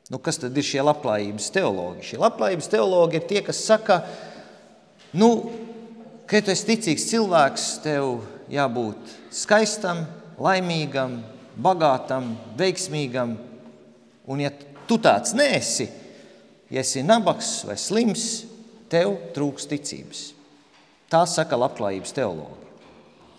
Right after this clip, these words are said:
Jo Dievam taču pieder visas lietas, un mēs esam mantinieki. Viņi pat citē Bībeli.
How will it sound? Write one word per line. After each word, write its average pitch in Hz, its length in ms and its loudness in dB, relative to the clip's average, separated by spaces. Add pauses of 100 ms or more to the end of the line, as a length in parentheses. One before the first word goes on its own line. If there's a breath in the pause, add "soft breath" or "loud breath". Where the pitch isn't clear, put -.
(320 loud breath)
Jo 160 120 2
Dievam 208 320 4
taču 190 240 -2
pieder 165 280 2
visas 160 360 -4
lietas, 143 400 -2
un 120 80 -4
mēs 120 220 -4
esam 165 240 -2
mantinieki. 98 640 -4
Viņi 98 180 -12
pat 113 160 -8
citē 180 320 2
Bībeli. 160 600 -2